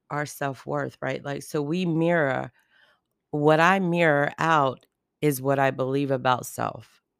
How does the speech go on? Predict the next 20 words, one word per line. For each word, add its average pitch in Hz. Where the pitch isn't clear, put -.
So, 143
when 151
I'm 156
not 170
living 156
in, 135
um, 127
living 160
in, 139
uh, 139
what's 147
it 143
called? -
Like, 143
<sighs> -
when 160
I 165
have 160
a 151
good 160